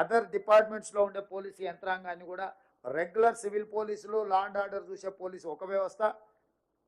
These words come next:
యూనిఫార్మ్డ్ ఫోర్సెస్, other ఫోర్సెస్ ఏవైతే ఉన్నాయో అవసరం అనుకుంటే వాళ్ళని కూడా ఈ సేవలకు వినియోగించండి. మనం ప్రతిసారి కేంద్ర ప్రభుత్వం వైపు, నేషనల్ డిజాస్టర్ వాళ్ళ వైపు చూడడం కానీ, లేకపోతే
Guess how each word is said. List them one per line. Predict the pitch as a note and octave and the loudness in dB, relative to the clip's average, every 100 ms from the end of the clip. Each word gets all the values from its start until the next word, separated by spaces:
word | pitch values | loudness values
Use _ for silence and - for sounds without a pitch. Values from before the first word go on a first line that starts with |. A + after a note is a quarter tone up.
| - | 0
యూనిఫార్మ్డ్ | G3+ B3 B3 B3 A3 | 2 2 4 4 2
ఫోర్సెస్, | F#3+ A3+ A3+ A3+ | -4 -4 0 4
other | F#3+ G3 B3+ | 4 4 2
ఫోర్సెస్ | A#3 A#3 A3 A3 | 2 -2 -2 -6
ఏవైతే | G#3 G3+ G3+ | -6 -8 -10
ఉన్నాయో | F#3+ G#3+ | -10 -6
అవసరం | F#3+ F#3+ G3+ | -6 -6 -8
అనుకుంటే | G3+ F#3 F#3 F#3+ | -8 -10 -12 -10
వాళ్ళని | G3+ D#3+ G3 G3+ F#3+ | -2 0 2 -2 -6
కూడా | E3+ F3 A3+ - _ _ _ _ | -10 -4 -4 -4 _ _ _ _
ఈ | E3+ | -8
సేవలకు | - F#3+ G3+ G3+ G3 | -6 -4 0 0 -2
వినియోగించండి. | E3+ E3+ G3+ G3+ F#3 F3+ F3 E3+ F3+ - _ _ _ | -10 -2 0 0 -6 -8 -6 -6 -10 -16 _ _ _
మనం | F3 G#3 G#3 | -2 -2 0
ప్రతిసారి | G3 - A3+ A3+ | -4 4 4 4
కేంద్ర | A3 G#3+ G#3 | 0 -6 -6
ప్రభుత్వం | A3 G#3 G#3 G#3 G3 | -4 0 0 -2 -4
వైపు, | F#3+ G3 F#3+ | -4 -6 -16
నేషనల్ | F3+ F#3 F#3+ G3 F#3 F3 | -8 -8 -6 -6 -6 -6
డిజాస్టర్ | F3 F#3+ - G3 | -6 -6 -4 -6
వాళ్ళ | F#3 F#3 | -4 -8
వైపు | F3+ E3+ F3+ | -8 -10 -10
చూడడం | F3 E3+ | -10 -10
కానీ, | E3+ E3 F3 _ _ _ _ D3 | -10 -12 -12 _ _ _ _ -6
లేకపోతే | F3+ F#3+ F#3+ F#3+ | -4 -4 -10 -6